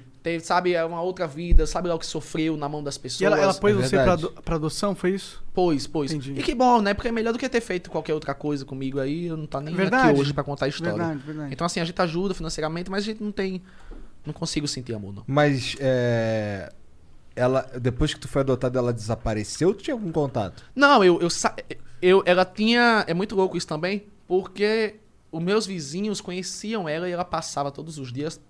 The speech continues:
Speaker 1: pela rua da frente da minha casa pra levar os outros dois filhos pro colégio, que ela ficou com os dois filhos. Era uma, era uma, uma, acho que eram duas meninas. Uma na mão e outra no, no colo. E eu ia pra, pra frente da, da rua esperar ela passar pra ficar vendo ela.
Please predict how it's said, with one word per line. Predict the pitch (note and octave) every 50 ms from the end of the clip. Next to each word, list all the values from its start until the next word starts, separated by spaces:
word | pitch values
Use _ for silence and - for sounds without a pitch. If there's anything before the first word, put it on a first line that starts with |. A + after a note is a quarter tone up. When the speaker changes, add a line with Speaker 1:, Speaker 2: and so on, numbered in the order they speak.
| - -
Speaker 1:
pela | F#3 D#3+ E3+ E3+
rua | C#3+ A2 B2+ D#3 F3+ G3
da | D#3+ D3 D3
frente | - - - - C#3 C3 C3 B2+ - C3+
da | B2+ A#2+
minha | B2+ B2 A#2+ A#2+
casa | - - G#2+ G2+ G#2 A2+ B2+ D#3 E3+ - - - -
pra | - E3 D#3+
levar | D#3+ E3 D#3 D3 D3
os | D3+ D3 D3
outros | C#3+ C#3 - C#3+ C3
dois | D3 F3 G#3+ G#3 - -
filhos | - - F3+ G3+ G#3+ G#3 -
pro | - - F#3+
colégio, | - G3 G3 F#3 D#3+ D3 C#3 C3+ B2 A#2+
que | C3
ela | B2+ B2+
ficou | - - A#2 A#2
com | - D#3
os | D3+ C#3
dois | C#3+ D#3+ D#3+ - -
filhos. | - D#3+ D3 C3+ B2 A#2+ A#2+ - - - - - - -
Era | B2 C3+
uma, | C#3 C#3 C#3 C#3 C#3 -
era | C#3 C3
uma, | B2+ B2+ C3 B2+ - - - - - - - - - - -
uma, | A#2+ A2 -
acho | - B2+ - -
que | D3
eram | C#3+ C#3+ C#3 -
duas | C#3+ E3+ G#3+ G#3 G#3
meninas. | G#3 F3+ D3 B2+ A2+ E2+ - - - - - - - - - - - - - - -
Uma | D#3+ E3+ E3+
na | F3 D#3+
mão | D#3+ F3+ G#3 G#3
e |
outra | G#3 G3+ F#3+ F3+
no, | F#3+ E3
no | - F#3 F#3
colo. | - - C#3 C3 C3 B2 -
E | E3 G3 G3 F#3+
eu | G3 G3+ A3
ia | G#3+ G3 G3 G3 G3
pra, | - - - - F#3 F3+ F3+ E3+
pra | - - - E3+ E3
frente | - - - - F#3+ F#3+ G#3 A3 G#3+ G#3+
da, | F3+ E3+ D#3+ D3+ C3+ B2+
da | C3+ C#3 C3 B2+ B2+
rua | B2 C3 C3+ D#3 E3+ E3+ D#3+ -
esperar | - D3+ - - D#3 D3 D#3 D#3
ela | D#3 E3
passar | - E3 E3 - - - - C#3+ C#3+ D3 F3+ G3 - -
pra | - D3
ficar | - - D#3 D#3
vendo | E3 D#3+ F3 F#3 F3+
ela. | D3+ C#3 C3+ C#3